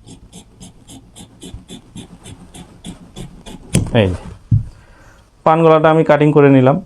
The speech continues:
এটা কিন্তু ছোট বাচ্চা আর কি, চব্বিশ সাইজ। ঠিক আছে, এটা হচ্ছে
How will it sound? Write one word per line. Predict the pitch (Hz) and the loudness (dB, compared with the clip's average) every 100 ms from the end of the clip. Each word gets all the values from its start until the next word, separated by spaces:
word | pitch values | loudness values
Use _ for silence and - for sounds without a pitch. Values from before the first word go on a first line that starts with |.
| - | -2
এটা | 143 156 | 0 2
কিন্তু | 165 175 | 0 -2
ছোট | 233 226 | 0 2
বাচ্চা | 160 - 113 | 0 2 -2
আর | 107 | 0
কি, | 113 | -2
চব্বিশ | 135 123 127 - | 0 2 0 0
সাইজ। | 95 - - | -2 -4 -4
ঠিক | - 220 | 0 0
আছে, | - 107 - - - - - - - - _ _ _ - - - | 0 -6 -10 -18 -14 -12 -14 -20 -20 -20 _ _ _ -14 -14 -14
এটা | - 127 | -4 -2
হচ্ছে | - | 0